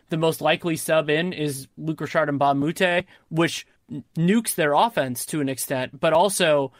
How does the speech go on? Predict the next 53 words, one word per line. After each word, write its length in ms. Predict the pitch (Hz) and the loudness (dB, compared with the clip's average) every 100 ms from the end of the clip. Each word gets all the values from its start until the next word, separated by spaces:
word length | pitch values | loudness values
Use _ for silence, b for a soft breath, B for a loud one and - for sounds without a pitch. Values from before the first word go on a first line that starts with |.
| b | b
might 400 | 147 160 160 214 | -4 0 2 2
even 180 | 208 160 | 0 -2
solidify 600 | 143 160 151 170 - 147 | -2 -2 0 0 2 0
their 120 | 135 131 | 0 -2
defense 440 | 208 202 131 - | -2 -2 -6 -6
more 160 | 131 120 | -8 -6
just 180 | 135 | -8
because 280 | - 139 131 | -8 -6 -4
they'd 120 | 139 | -2
have 180 | 139 131 | -2 -2
so 200 | - 147 | -2 -2
many 200 | 147 143 | 0 0
other 200 | 131 131 | -2 -2
guys 400 | 151 160 151 143 b b - | 0 2 2 -2 b b -2
that 180 | 139 | -2
can, 220 | - 135 135 | 0 -4 -2
that 180 | 131 | -4
can 120 | 131 117 | -6 -8
defend, 360 | - 220 208 | 0 2 2
another 300 | 151 147 147 | 2 2 0
guy 160 | 139 131 | 0 -2
to 60 | |
throw 260 | 127 147 135 | -2 -2 -2
at 80 | 127 | -2
Kevin 180 | 135 123 | -6 -6
Durant. 400 | 131 156 147 - | -2 -2 -2 -4
So 360 | - 156 135 b b | 0 0 0 b b
it 200 | 175 170 | -6 -4
could 220 | - 226 | 0 0
be 180 | 190 214 | 2 0
a 100 | 180 | 0
really 480 | 143 156 170 170 156 | -2 -2 0 0 0
nasty 720 | 131 135 139 151 - 165 147 | -2 -2 0 -2 -4 -6 -4
game, 400 | 139 139 156 185 _ _ - | -2 -4 -4 -8 _ _ -10
either 300 | 175 165 170 | -4 0 2
as 140 | 143 | 2
a 40 | 143 | -2
blowout 460 | 151 147 156 151 | 0 4 4 4
or 100 | 143 | 0
just, 240 | 135 147 - | -2 -4 -2
like, 200 | 135 139 | -4 -4
a 20 | |
low 240 | 135 139 | -2 -4
scoring 460 | 135 - 139 147 156 | -4 -6 -4 -2 0
one 180 | 160 160 | 0 -2
if 140 | 131 | -6
Chris 180 | 151 139 | -8 -4
Paul 240 | 151 139 | -2 -2
can't 300 | 120 147 135 | -2 -6 -6
play 180 | - 139 | -4 -2
or 140 | 139 | -2
is 120 | 131 123 | -6 -6
limited. 420 | 139 143 131 | -4 -4 -6